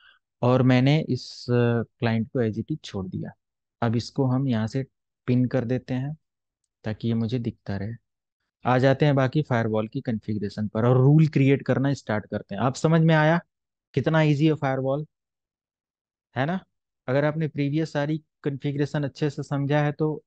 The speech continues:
आपको कुछ नया करना ही नहीं है, राइट? अब यहाँ से पॉलिसी में देखो, या जो भी रूल वगैरह कुछ भी ऐसा आप क्रिएट करना चाहते हो या राउटिंग वगैरह इनेबल करना चाहते हो, तो भी मैं यहाँ पे दिखा दे रहा हूँ कि अब फायरवॉल के through मैं राउटिंग इनेबल करके बाहर अपनी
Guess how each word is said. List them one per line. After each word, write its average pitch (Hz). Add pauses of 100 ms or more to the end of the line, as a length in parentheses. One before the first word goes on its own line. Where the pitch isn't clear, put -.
आपको 123
कुछ 151
नया 139
करना 131
ही 131
नहीं 110
है, 110
राइट? 135 (560)
अब 139
यहाँ 160
से 160
पॉलिसी 147
में 170
देखो, 156
या 127 (180)
जो 135
भी 151
रूल 139
वगैरह 135
कुछ 131
भी 139
ऐसा 131
आप 127
क्रिएट 120
करना 123
चाहते 113
हो 113 (520)
या 131
राउटिंग 139
वगैरह 147
इनेबल 139
करना 131
चाहते 117
हो, 139 (140)
तो 143
भी 151
मैं 147
यहाँ 123
पे 131
दिखा 117
दे 110
रहा 120
हूँ 143 (320)
कि 151
अब 143
फायरवॉल 139
के 147
through 143
मैं 147
राउटिंग 123
इनेबल 131
करके 123
बाहर 123
अपनी 135